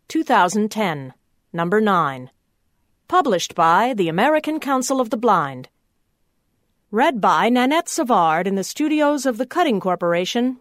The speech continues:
Bethesda, Maryland. This recording is tone-indexed. The beginning of each item in the table of contents will be indicated by a beep,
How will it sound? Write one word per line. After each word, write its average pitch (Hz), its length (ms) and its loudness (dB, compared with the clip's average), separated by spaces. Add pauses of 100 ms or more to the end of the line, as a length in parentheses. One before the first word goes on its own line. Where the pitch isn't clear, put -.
Bethesda, 247 540 0
Maryland. 160 580 -2 (1200)
This 285 240 -2
recording 175 480 -2
is 180 140 -6
tone-indexed. 202 880 -2 (220)
The 214 80 -8
beginning 277 360 0
of 240 160 -2
each 254 300 -4
item 196 380 0
in 202 80 -2
the 175 40 -4
table 208 360 -2
of 180 120 -8
contents 214 800 -4
will 190 140 -4
be 202 140 -4
indicated 254 600 -2
by 202 160 2
a 180 100 -2
beep, 165 380 -4